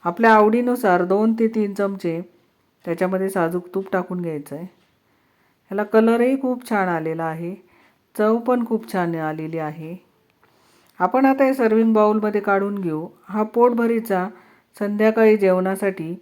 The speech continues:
खूप छान ही रेसिपी आहे. तुम्हाला जर आवडली असेल तर लाईक, शेअर आणि सबस्क्राईब करायला विसरू नका.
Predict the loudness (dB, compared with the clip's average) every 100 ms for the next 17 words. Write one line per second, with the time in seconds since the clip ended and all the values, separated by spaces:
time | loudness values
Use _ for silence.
0 | _ _ _ _ -12 -6 -6 -2 0 2
1 | 2 2 2 0 -2 -2 -2 -2 -6 -10
2 | -14 _ _ _ _ _ _ 0 4 4
3 | 4 4 6 6 6 4 2 0 0 0
4 | -2 -2 -4 0 4 4 2 -2 0 2
5 | 4 2 -2 -6 -6 -4 0 0 0 0
6 | 0 -2 -4 -8 -14 _ _ _ _ _
7 | _ -4 -4 -2 -2 -2 -2 -4 -6